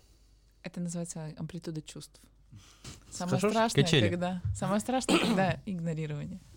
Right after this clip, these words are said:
Speaker 3: Игнорирование?
Speaker 1: Да. Когда ничего не чувствуешь, это страшно. Игнорируешь.
Speaker 2: Что ж мы чувствуем?
Speaker 1: Да, это правда.
Speaker 2: Я точно чувствую.
Speaker 1: Щас мы были свидетелями признания в любви, я считаю. Класс.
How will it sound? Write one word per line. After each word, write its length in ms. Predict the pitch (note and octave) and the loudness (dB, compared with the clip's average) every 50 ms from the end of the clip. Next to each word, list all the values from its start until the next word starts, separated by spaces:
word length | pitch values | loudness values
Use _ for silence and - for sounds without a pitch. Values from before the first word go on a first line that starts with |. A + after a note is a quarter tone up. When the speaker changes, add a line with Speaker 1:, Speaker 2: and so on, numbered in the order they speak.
| - - - - - A#2+ A2 - - | -20 -20 -20 -12 -8 -6 -6 -4 -2
Speaker 3:
Игнорирование? 800 | B2 A2 G2+ G#2 G2 F#2+ G#2+ A#2+ C3+ B2+ C3 B2+ B2 B2+ B2 A#2+ - _ _ _ - - _ - | -2 0 2 2 0 0 0 -2 -2 -2 -2 -2 -4 -4 -6 -10 -14 _ _ _ -20 -20 _ -10
Speaker 1:
Да. 380 | G3+ F#3+ F#3 G3+ G3+ G#3 G3+ F#3+ F#3 - _ _ _ _ _ _ | -8 -8 -8 -8 -10 -10 -12 -14 -16 -18 _ _ _ _ _ _
Когда 220 | - - E3+ F#3 | -8 -4 -2 0
ничего 300 | G3+ G#3 G3 - - F3+ | 2 0 0 0 -2 -4
не 60 | D#3+ | -4
чувствуешь, 380 | D3 - D#3+ - - - - - - | -4 -8 -14 -16 -18 -20 -20 -14 -12
это 140 | A#3 A#3 - | -12 -12 -12
страшно. 400 | - - - C3+ D3 - - _ _ _ _ _ _ _ _ _ _ - | -16 -16 -14 -14 -14 -16 -18 _ _ _ _ _ _ _ _ _ _ -14
Игнорируешь. 680 | E3+ D#3+ D#3 D3+ D3 D#3 - - - F#3 - - - - _ | -12 -10 -10 -10 -10 -12 -14 -14 -16 -18 -20 -20 -20 -20 _
Speaker 2:
Что 140 | - - D#3 | -14 -12 -12
ж 60 | D3+ - | -8 -6
мы 140 | C3+ A#2 G#2+ | -4 -4 -4
чувствуем? 480 | - - C#3+ - - - - - D3 - - - _ _ - - - | -6 -8 -14 -14 -12 -12 -12 -12 -12 -18 -20 -20 _ _ -20 -14 -12
Speaker 1:
Да, 180 | D3+ D#3 D#3 D#3+ D#3+ D3+ D3+ D#3+ | -12 -10 -10 -12 -12 -12 -14 -16
это 120 | - - - | -18 -20 -20
правда. 300 | - - - - - D#3+ | -18 -18 -18 -10 -6 -6
Speaker 2:
Я 120 | F3+ C4 | -6 -6
точно 320 | - - A#2 - - G#2 G2 | -4 -6 -6 -6 -6 -8 -10
чувствую. 360 | - - - - - D#3 C#3+ - _ _ _ _ _ _ _ _ _ - - - - - - D3+ B2+ - - - - - - _ _ _ _ _ - _ _ _ _ - - - - | -10 -16 -20 -18 -16 -16 -16 -16 _ _ _ _ _ _ _ _ _ -20 -20 -20 -20 -6 -6 -6 -6 -6 -10 -20 -20 -20 -20 _ _ _ _ _ -20 _ _ _ _ -20 -20 -16 -12
Speaker 1:
Щас 260 | - - E3+ E3+ - - - A3+ B3 | -10 -8 -8 -8 -10 -12 -14 -16 -12
мы 200 | - - F3+ F#3 F3+ | -6 -2 -2 -2 0
были 160 | F3 F3 E3+ | -2 -2 -4
свидетелями 420 | E3 - - E3+ - - G3 F3+ | -4 -4 -4 -4 -4 -2 -4 -4
признания 380 | E3+ E3+ D#3+ E3 E3+ F#3+ F#3 E3+ | -2 -2 -2 -2 0 0 0 -2
в 40 | D#3+ | -2
любви, 300 | D#3 D#3 D3 C#3+ C#3 C#3+ | -4 -6 -8 -8 -6 -6
я 140 | C#3 C#3+ C#3+ | -6 -6 -8
считаю. 400 | - - - - - C3 D#3 D3 - - - - _ _ _ _ _ _ _ _ - - - _ _ _ _ _ _ _ _ _ _ _ _ _ _ _ _ _ _ | -8 -12 -12 -10 -10 -10 -8 -10 -12 -16 -18 -20 _ _ _ _ _ _ _ _ -20 -20 -20 _ _ _ _ _ _ _ _ _ _ _ _ _ _ _ _ _ _
Класс. 360 | - E3+ D#3 C#3+ C#3 - - | -8 -6 -6 -6 -6 -10 -14